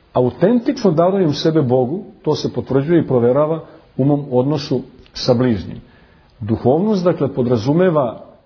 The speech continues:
smirenje i duhovnost je ne trgovina, nego ljubav. Ljubav samožrtvena, ljubav koja ne traži svoje, kako kaže apostol Pavle,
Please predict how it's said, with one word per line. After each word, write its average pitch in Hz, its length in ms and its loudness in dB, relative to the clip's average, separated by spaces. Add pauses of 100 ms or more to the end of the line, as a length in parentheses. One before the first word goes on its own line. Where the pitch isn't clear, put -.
(180)
smirenje 127 840 0
i 143 100 0
duhovnost 131 680 0
je 135 200 2
ne 123 300 4 (100)
trgovina, 135 600 0 (1300)
nego 120 360 0 (680)
ljubav. 120 600 2 (1300)
Ljubav 139 440 2 (540)
samožrtvena, 131 960 -2
ljubav 123 340 0
koja 117 240 0
ne 120 140 2
traži 165 400 0
svoje, 135 340 -2
kako 123 260 -4
kaže 117 300 0
apostol 113 440 -4
Pavle, 117 360 0